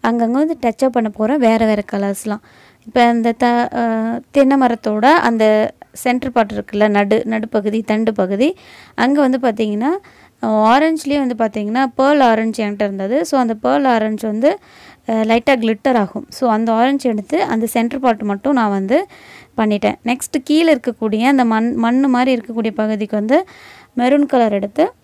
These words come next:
லைட்டா டச் அப் பண்ணிட்டுருக்கேன். ஃபுல்லா பண்ணக்கூடாது. அங்கங்க லைட்டா அப்படி பண்ணோம் அப்படின்னா அது பார்க்க நல்லா அந்த கோல்டனோட மிக்ஸ் ஆகி கிளிட்டர் ஆகும். So, அந்த மாதிரி நான் பண்ணிட்டுருக்கேன். அடுத்தது மேலே வந்து பாத்தீங்கன்னா கிரீன் ஷேடோ கொடுக்க போறோம். அதுக்காக கிரீன் கலர் பெயிண்ட் எடுத்து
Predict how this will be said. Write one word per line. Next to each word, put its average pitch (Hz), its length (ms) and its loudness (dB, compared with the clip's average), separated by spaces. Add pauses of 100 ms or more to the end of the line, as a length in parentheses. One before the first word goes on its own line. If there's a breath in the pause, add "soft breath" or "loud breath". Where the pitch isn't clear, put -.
(360 soft breath)
லைட்டா 233 400 2
டச் 220 200 -2
அப் 220 160 -2
பண்ணிட்டுருக்கேன். 202 580 -2 (260)
ஃபுல்லா 294 240 4
பண்ணக்கூடாது. 226 680 0
அங்கங்க 240 460 0 (120)
லைட்டா 233 380 -2
அப்படி 226 200 -4
பண்ணோம் 226 300 -4
அப்படின்னா 220 280 -6 (460 loud breath)
அது 240 200 2
பார்க்க 240 300 0
நல்லா 247 440 0
அந்த 220 220 0
கோல்டனோட 247 520 0
மிக்ஸ் 226 340 -6
ஆகி 233 140 -2
கிளிட்டர் 220 380 -4
ஆகும். 202 260 -6 (300 loud breath)
So, 262 220 -2
அந்த 240 180 0
மாதிரி 233 300 -4
நான் 233 180 -2
பண்ணிட்டுருக்கேன். 202 580 -6 (500 soft breath)
அடுத்தது 285 380 0
மேலே 294 380 2
வந்து 262 180 0
பாத்தீங்கன்னா 240 420 -2
கிரீன் 254 420 0
ஷேடோ 233 220 -4
கொடுக்க 208 360 -8
போறோம். 202 280 -2
அதுக்காக 240 340 -2
கிரீன் 233 300 -4
கலர் 226 220 -6
பெயிண்ட் 214 260 -8
எடுத்து 214 380 -4